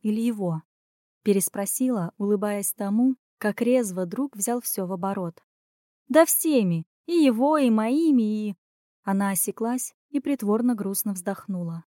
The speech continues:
«В общем, мне доверили только выбрать фасон платья, а ко всему остальному даже близко не подпускают». О, теперь я понимаю негодование подруги.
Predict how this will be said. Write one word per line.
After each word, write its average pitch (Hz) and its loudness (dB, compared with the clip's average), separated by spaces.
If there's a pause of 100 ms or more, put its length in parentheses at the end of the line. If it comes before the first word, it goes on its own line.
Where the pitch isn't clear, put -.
(440)
«В 302 2
общем, 349 2
мне 359 -2
доверили 277 2
только 233 -4
выбрать 240 -2
фасон 226 -2
платья, 185 -2 (380)
а 220 0
ко 233 2
всему 247 2
остальному 294 2 (100)
даже 302 -2
близко 294 0
не 196 2
подпускают». 190 -4 (640)
О, 254 6
теперь 262 0
я 294 2
понимаю 269 4
негодование 196 -4
подруги. 190 -4